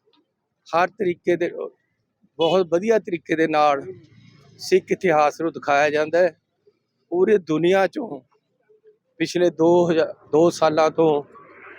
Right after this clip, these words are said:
ਲਗਾਤਾਰ ਉੱਥੇ ਸੰਗਤਾਂ ਆਉਂਦੀਆਂ ਤੇ ਉਹ ਫੁੱਲ ਰਹਿੰਦਾ ਹੈ।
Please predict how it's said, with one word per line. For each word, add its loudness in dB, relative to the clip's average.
ਲਗਾਤਾਰ 2
ਉੱਥੇ 0
ਸੰਗਤਾਂ -4
ਆਉਂਦੀਆਂ 0
ਤੇ -8
ਉਹ 2
ਫੁੱਲ -2
ਰਹਿੰਦਾ 2
ਹੈ। -2